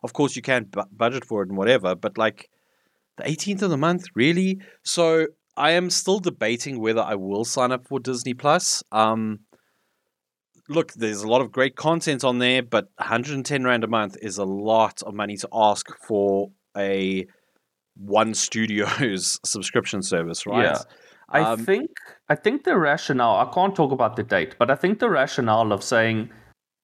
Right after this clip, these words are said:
Speaker 2: you know, jump in for a whole year is that South Africans have been waiting a very long time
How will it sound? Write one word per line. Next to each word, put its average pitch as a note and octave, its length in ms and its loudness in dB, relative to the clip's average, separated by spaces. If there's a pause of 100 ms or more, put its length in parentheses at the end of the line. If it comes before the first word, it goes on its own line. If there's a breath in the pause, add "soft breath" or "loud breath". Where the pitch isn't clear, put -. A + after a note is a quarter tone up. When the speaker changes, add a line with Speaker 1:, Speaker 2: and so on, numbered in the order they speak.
(160)
Speaker 2:
you C#3 120 2
know, B2+ 140 6
jump B2+ 380 0
in C3 140 2
for B2 160 2
a A2+ 80 4
whole B2 260 2
year G#2+ 520 2 (360 loud breath)
is A#2 180 2
that B2 300 2
South A#2+ 200 2
Africans B2+ 460 2
have A#2+ 100 2
been A#2 200 0
waiting A#2 340 2
a A2 60 -2
very A2 320 4
long G#2+ 320 0
time B2+ 380 2